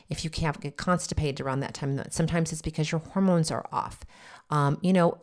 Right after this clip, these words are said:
a lot of different things, tired, fatigue, all of those things can be signs of hormone imbalance because, like we talked about on several of the podcast episodes that we had previously been talking about,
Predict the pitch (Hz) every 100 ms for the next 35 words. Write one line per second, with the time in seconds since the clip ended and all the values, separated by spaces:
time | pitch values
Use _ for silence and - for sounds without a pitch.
0 | _ 180 190 208 196 165 151 147 - -
1 | - - - 202 170 123 - 156 - -
2 | 180 147 - - _ 170 214 240 220 202
3 | - 180 165 - 165 160 156 151 - -
4 | - - 151 160 160 - - 147 143 143
5 | 147 151 123 - 156 160 - - - -
6 | 185 190 233 - 208 202 180 151 - 147
7 | - 165 156 156 151 - 156 156 147 -
8 | 156 170 - 147 - 139 147 143 143 -
9 | - 190 190 180 156 151 - 175 160 143